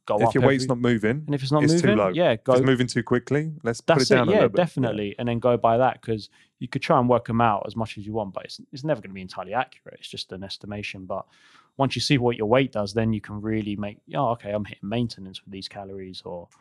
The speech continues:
Speaker 2: Yeah.
Speaker 1: you know, there's ways of obviously bumping them up.
Speaker 2: So
Speaker 1: Uh,
Speaker 2: we got, we got we got calories, a s-, a small surplus, and
Speaker 1: Yeah,
Speaker 2: kinda
Speaker 1: small
Speaker 2: work it
Speaker 1: surplus.
Speaker 2: out, right? Use a formula, but then
Speaker 1: Yeah.
Speaker 2: refine it based on what your weight does. We got
Speaker 1: Definitely.
Speaker 2: protein at one to one and a half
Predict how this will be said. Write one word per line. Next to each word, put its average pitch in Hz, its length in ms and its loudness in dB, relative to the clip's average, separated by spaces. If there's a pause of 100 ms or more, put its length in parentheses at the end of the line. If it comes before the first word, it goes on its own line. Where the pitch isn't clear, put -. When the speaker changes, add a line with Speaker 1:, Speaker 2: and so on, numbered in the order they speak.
(420)
Speaker 2:
Yeah. 117 180 2
Speaker 1:
you 117 100 -6
know, 101 200 -4 (240)
there's 107 200 -6
ways 107 240 0
of 98 100 -8
obviously 98 340 -8
bumping 95 340 -10
them 101 140 -8
up. 120 220 -4 (340)
Speaker 2:
So 123 120 0
Speaker 1:
Uh, 113 40 2
Speaker 2:
we 110 100 2
got, 107 240 0
we 123 120 -2
got 107 260 2 (920)
we 120 100 -2
got 110 220 0
calories, 131 800 2 (100)
a - 40 -14
s-, - 240 -12
a - 40 -16
small 131 300 -4
surplus, 120 580 0
and 113 120 -4
Speaker 1:
Yeah, 131 180 2
Speaker 2:
kinda 117 160 0
Speaker 1:
small 135 180 2 (100)
Speaker 2:
work 123 360 4
it 120 80 2
Speaker 1:
surplus. - 20 2
Speaker 2:
out, 107 220 2
right? 107 240 0
Use 123 200 0
a 117 60 2
formula, 117 480 0
but 104 200 -4
then 104 340 -2
Speaker 1:
Yeah. 160 260 0
Speaker 2:
refine 117 460 0
it 110 100 -2
based 107 240 0
on 117 60 -6
what 104 100 -8
your 107 100 -4
weight 101 240 0
does. 101 400 -2
We 101 80 -4
got - 20 -4
Speaker 1:
Definitely. 101 140 -2
Speaker 2:
protein 117 520 -2
at 101 100 -4
one 107 280 -2
to - 100 -16
one 107 180 -2
and 101 100 -6
a - 40 -6
half 104 420 -2